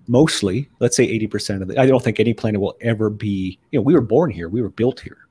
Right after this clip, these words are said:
So, you know, there's no planet that we can go to that, I think, you know, it's kind of interesting. We see science fiction, we see Star Trek, we see people beaming down to planets and walking around without suits. In reality,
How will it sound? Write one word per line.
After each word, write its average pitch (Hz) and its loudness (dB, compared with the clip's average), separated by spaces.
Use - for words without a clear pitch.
So, 92 -4
you 101 -4
know, 95 -4
there's 104 -2
no 131 4
planet 117 -2
that 98 -8
we 123 0
can 101 -6
go 127 4
to 95 -2
that, 90 -8
I 123 0
think, 226 2
you 208 0
know, 113 2
it's 107 -4
kind 131 0
of 113 2
interesting. 110 -2
We 127 -2
see 139 -2
science 117 0
fiction, 107 -4
we 113 -4
see 107 -6
Star 107 -2
Trek, - -6
we 123 -6
see - -4
people 101 -8
beaming 110 -2
down 104 -4
to 92 -10
planets 107 -4
and 95 -8
walking 101 -4
around 95 -6
without 95 -8
suits. - -2
In 247 2
reality, 127 0